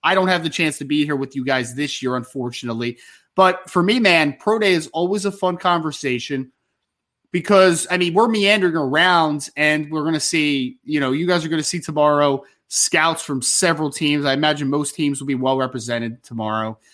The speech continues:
You're gonna see some general managers. You're gonna see the whole gamut, man. So I, I think it's just a really cool vibe for the ability to just kinda see some of these players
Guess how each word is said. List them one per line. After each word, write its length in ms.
You're 140
gonna 80
see 120
some 180
general 280
managers. 800
You're 80
gonna 140
see 120
the 100
whole 180
gamut, 440
man. 340
So 520
I, 200
I 60
think 180
it's 80
just 140
a 60
really 240
cool 300
vibe 800
for 200
the 220
ability 460
to 160
just 180
kinda 220
see 240
some 240
of 40
these 160
players 680